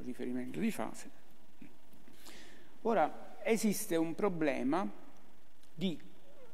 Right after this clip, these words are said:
prima connessione di un generatore ad una rete a potenza prevalente.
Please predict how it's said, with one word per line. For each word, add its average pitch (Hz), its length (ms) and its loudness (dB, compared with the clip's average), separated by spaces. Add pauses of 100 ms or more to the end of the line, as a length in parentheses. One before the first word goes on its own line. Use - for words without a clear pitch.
(140)
prima 208 680 6
connessione 151 1080 2
di 156 320 -4
un 143 500 0
generatore 139 680 2
ad 143 100 0
una 185 160 0
rete 131 220 0
a 131 40 0
potenza 123 500 -2
prevalente. 101 680 -2